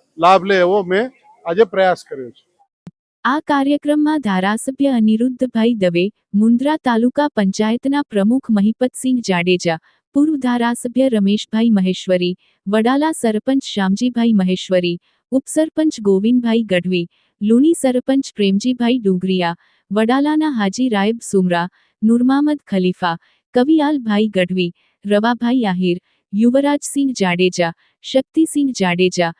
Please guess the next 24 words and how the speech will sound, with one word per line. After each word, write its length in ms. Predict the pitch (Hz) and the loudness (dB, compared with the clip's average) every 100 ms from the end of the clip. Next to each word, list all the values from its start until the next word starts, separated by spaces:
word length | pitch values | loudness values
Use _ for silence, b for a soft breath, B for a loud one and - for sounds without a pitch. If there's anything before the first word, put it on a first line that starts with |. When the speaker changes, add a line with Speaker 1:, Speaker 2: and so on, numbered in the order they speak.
| _ _ 196 | _ _ -2
Speaker 2:
વિજયસિંહ 640 | 233 233 302 311 302 285 | -2 2 0 0 0 -2
જાડેજા, 600 | 247 185 175 185 180 170 170 _ _ - | 0 0 2 0 0 -4 -4 _ _ -4
વવાર 340 | 214 220 285 | 0 2 0
સરપંચ 640 | 320 262 247 - 269 277 | 0 -2 -2 0 -2 -2
બાબુભાઈ 580 | 202 190 202 233 226 233 | -2 -2 0 0 0 0
ગઢવી, 440 | 214 180 180 185 185 _ _ _ | 0 -2 -2 -4 -4 _ _ _
ચંદુભા 520 | - 247 262 294 285 | 0 2 4 2 0
જાડેજા, 600 | 285 202 175 185 180 175 170 _ _ _ | 0 0 2 0 0 -2 -4 _ _ _
માર્ગ 320 | 214 247 277 | 0 0 0
અને 220 | 302 311 302 | 0 2 2
મકાન 440 | 196 - 226 262 | 0 -2 -2 0
વિભાગના 560 | 214 196 208 226 247 269 | 0 0 -2 0 -2 -4
ખાન 280 | 226 214 | -2 -2
સાહેબ, 420 | 226 185 175 170 185 _ _ _ | -2 -4 -2 -2 -4 _ _ _
ભદ્રેશ્વરના 760 | 190 208 233 269 - 294 294 277 | -2 0 0 -2 0 -2 0 0
ઉમ્મરભાઈ 680 | 208 196 214 277 240 202 214 | 0 0 0 -2 -2 -2 0
કુંભાર 520 | - 185 175 180 170 - _ _ - | 0 0 0 -2 -2 -8 _ _ -4
તથા 260 | 240 311 | -2 -2
હમીરા 420 | 294 220 220 247 277 | 0 2 2 2 0
મોરા 340 | 220 208 254 | 0 0 0
ગામના 420 | 247 226 233 247 | 0 0 2 0
જેસા 420 | 262 202 202 254 | 0 -2 -2 -2
વેલા 300 | 269 208 190 190 | 0 0 0 0
પારાધી, 500 | 185 175 175 180 | 0 0 -2 -2